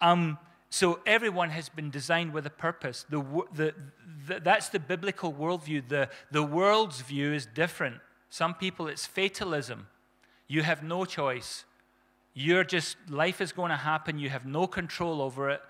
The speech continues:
and it is gonna take you where it's gonna take you. That's not true.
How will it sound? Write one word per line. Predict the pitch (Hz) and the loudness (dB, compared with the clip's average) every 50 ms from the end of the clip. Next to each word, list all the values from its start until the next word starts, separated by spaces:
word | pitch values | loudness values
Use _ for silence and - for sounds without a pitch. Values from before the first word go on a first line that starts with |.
| - - - | -20 -20 -10
and | - 139 139 147 | -6 -2 -2 -2
it | - | -2
is | - 120 120 | -2 -4 -2
gonna | 131 143 143 139 131 | -2 0 0 0 0
take | - - - - 180 185 185 - - | -2 2 6 8 8 8 6 2 0
you | 151 139 139 135 135 - - - - | 2 2 2 2 0 -6 -16 -14 -2
where | 135 143 143 135 | 2 4 4 4
it's | - - - | 4 0 -4
gonna | - 151 147 139 135 | -2 -2 -2 0 -2
take | 127 - - 143 156 170 160 - - | -4 0 2 2 2 2 -2 -6 -8
you. | 139 127 127 120 _ _ _ _ _ _ _ _ _ _ _ _ _ _ _ _ _ _ - | -8 -8 -8 -12 _ _ _ _ _ _ _ _ _ _ _ _ _ _ _ _ _ _ 4
That's | 143 160 170 170 - - | 6 6 6 6 2 0
not | 180 170 165 - - | 2 2 2 2 0
true. | - - 170 160 147 135 117 | -6 -4 -2 -2 -2 -4 -6